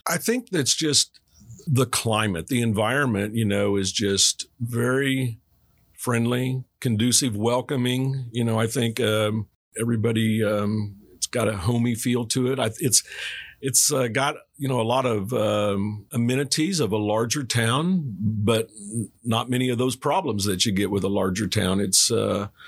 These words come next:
so those things make it really easy to get a start, I think. And, uh, obviously there's, there's plenty of help from the chamber, you know, for, for people who are trying to get a start like that. The,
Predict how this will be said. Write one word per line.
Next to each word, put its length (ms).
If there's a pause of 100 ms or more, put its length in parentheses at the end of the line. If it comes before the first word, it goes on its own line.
(160)
so 360
those 280
things 280
make 280
it 160 (560)
really 300
easy 520
to 80
get 180
a 60
start, 460
I 100
think. 400 (160)
And, 300
uh, 260 (180)
obviously 560
there's, 440
there's 160
plenty 360
of 60
help 220
from 140
the 60
chamber, 480
you 140
know, 240
for, 320
for 140
people 280
who 60
are 60
trying 240
to 80
get 160
a 60
start 280
like 240
that. 400
The, 340